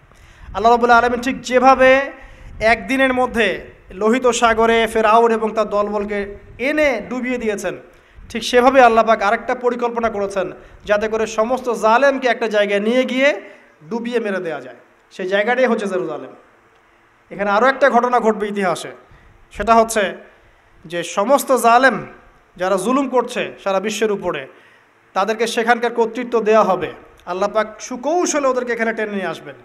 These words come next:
তারপরে এক দফায় ইমামুল মাহদি এবং ঈসা ইবনে মারিয়ামের হাত দিয়ে দেখবেন সমস্ত জালেমকে এখানে কুপকাত করে ফেলা হবে ইনশাআল্লাহ।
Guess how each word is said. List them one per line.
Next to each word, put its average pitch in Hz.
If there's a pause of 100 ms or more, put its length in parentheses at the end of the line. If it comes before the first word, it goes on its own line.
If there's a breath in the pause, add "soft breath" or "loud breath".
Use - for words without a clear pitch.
(380 soft breath)
তারপরে 202
এক 214
দফায় 220 (440 soft breath)
ইমামুল 208
মাহদি 208
এবং 208
ঈসা 240
ইবনে 214
মারিয়ামের 208
হাত 185
দিয়ে 180
দেখবেন 170
সমস্ত 220
জালেমকে 180
এখানে 160
কুপকাত 180
করে 143
ফেলা 127
হবে 120
ইনশাআল্লাহ। -